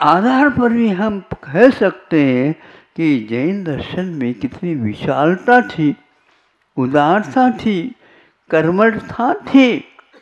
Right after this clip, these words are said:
आज भी इसको यदि जीवित रखना चाहें तो आप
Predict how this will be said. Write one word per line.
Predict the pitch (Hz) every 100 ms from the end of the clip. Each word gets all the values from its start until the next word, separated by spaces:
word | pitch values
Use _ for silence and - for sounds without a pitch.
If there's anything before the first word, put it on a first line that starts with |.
| _ _ _ _ _ _ _ _ _ - - -
आज | 139 170 175 139
भी | 127 113 127 151 165 - - _ -
इसको | 127 - 139
यदि | 120 110 107
जीवित | 98 98 120 -
रखना | 107 107 - 117 139
चाहें | 135 - 101 98 113 135 - _ _ _ -
तो |
आप | - - 110 110